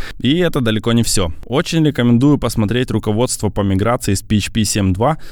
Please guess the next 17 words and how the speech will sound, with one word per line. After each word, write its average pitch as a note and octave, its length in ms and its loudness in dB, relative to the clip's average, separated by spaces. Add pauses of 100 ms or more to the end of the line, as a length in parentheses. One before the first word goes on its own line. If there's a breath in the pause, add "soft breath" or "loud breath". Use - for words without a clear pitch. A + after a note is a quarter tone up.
(120)
на A2+ 160 0
P A#2+ 140 0
H A2 120 0
P A#2+ 120 0
семь A2+ 240 0
три, F#2+ 260 -2 (160 soft breath)
в - 100 -10
котором A#2+ 320 0
собраны A#2 460 0
все A2 220 -2
изменения A#2 560 2
в G2 140 -2
удобном G#2+ 380 4
виде. F#2 280 2 (120)
Свет E3 360 -2
также C3+ 300 0
увидели C3 440 2